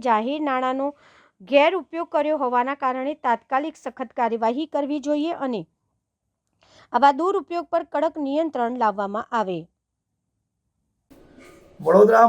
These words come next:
Speaker 2: મહાનગરપાલિકા દ્વારા વડોદરા શહેરના જુદા જુદા વિસ્તારોમાં, જુદા જુદા ઝોનમાં ડોર ટુ ડોરની ગાડીનો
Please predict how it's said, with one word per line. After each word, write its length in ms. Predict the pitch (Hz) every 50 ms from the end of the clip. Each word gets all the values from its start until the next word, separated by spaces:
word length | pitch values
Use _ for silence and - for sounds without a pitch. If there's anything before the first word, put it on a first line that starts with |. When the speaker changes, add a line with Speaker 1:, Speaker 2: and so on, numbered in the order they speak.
| 214 202
Speaker 2:
મહાનગરપાલિકા 800 | 185 190 202 202 190 196 202 196 196 185 170 175 180 185 180 175 170
દ્વારા 280 | 170 165 165 170 170 - 143
વડોદરા 340 | - 156 170 170 180 180 -
શહેરના 460 | 139 - 156 151 160 160 160 165 170 165
જુદા 180 | 147 147 151 160
જુદા 180 | 160 160 160 160 147
વિસ્તારોમાં, 580 | 127 - - 151 156 165 165 165 175 185 202 - - - - - - - - - - _ -
જુદા 200 | 165 170 190 185 185
જુદા 160 | 185 190 190 185 -
ઝોનમાં 420 | 151 151 156 160 170 180 196 202 - - _ _ _ _ _ _ _
ડોર 140 | - 160 165 165
ટુ 100 | 202 196
ડોરની 300 | 190 185 185 185 190 185 180
ગાડીનો 300 | 151 143 143 165 175 190